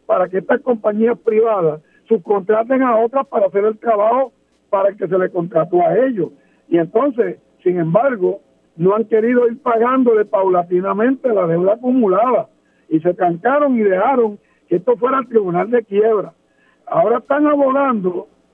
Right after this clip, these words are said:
porque allá la Junta de Supervisión Fiscal logre su plan de ajuste fiscal para que haya un aumento en la tarifa, para, porque de ahí ellos pretenden, de ese aumento de tarifa que viene con el plan de ajuste de la deuda,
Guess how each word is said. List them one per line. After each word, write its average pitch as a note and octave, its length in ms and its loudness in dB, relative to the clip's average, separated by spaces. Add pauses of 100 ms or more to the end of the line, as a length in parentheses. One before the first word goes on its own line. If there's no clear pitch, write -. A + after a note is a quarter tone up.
(100)
porque F3 300 0
allá F#3 220 2
la C4+ 120 0
Junta B3 280 -2
de B3 80 0
Supervisión A#3+ 480 -2
Fiscal A3+ 360 -4
logre A3+ 340 0
su A3+ 160 -2
plan A3+ 380 -2 (280)
de - 80 2
ajuste A3+ 320 0
fiscal A#3 300 -2
para G#3+ 220 -2
que F#3+ 180 0
haya A3+ 200 0
un B3+ 100 -2
aumento B3 400 0
en B3 80 0
la A#3 100 -2
tarifa, B3 580 0 (340)
para, F#3+ 440 0
porque F#3+ 480 -2 (360)
de F#3+ 140 2
ahí A#3 400 2
ellos A3 240 0
pretenden, A#3+ 680 -2
de F#3+ 120 -2
ese F#3+ 100 -2
aumento A#3+ 400 0
de A#3 120 2
tarifa A3+ 380 0
que A3+ 140 -2
viene A3+ 420 -2 (280)
con F3+ 160 -2
el F3 80 -2
plan G3+ 200 0
de A3+ 100 2
ajuste A#3 260 0
de B3 80 2
la B3 100 0
deuda, C4 440 0